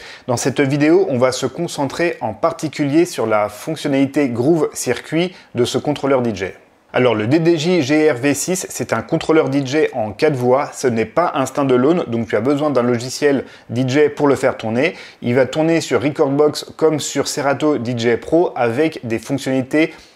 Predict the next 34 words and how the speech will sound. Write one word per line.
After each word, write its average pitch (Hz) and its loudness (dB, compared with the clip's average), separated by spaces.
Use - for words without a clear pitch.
particulières 143 -2
pour 143 -6
ces 120 -2
deux 127 2
logiciels. 117 0
Par 107 2
exemple, 143 0
sur - -2
Serato, 135 2
tu - -10
vas 117 2
pouvoir 143 0
utiliser 123 0
des 110 -2
stems 160 0
et, 147 2
euh, 113 0
sur 107 -2
Recordbox, 120 2
tu - -8
vas 107 2
pouvoir 143 0
exploiter 143 0
la 120 0
fonction 139 -4
Groove 131 4
Circuit, 151 0
donc 131 0
c'est - -4
vraiment 110 0
l'objet 117 2
de 123 -2
cette 101 -8
vidéo. 90 -8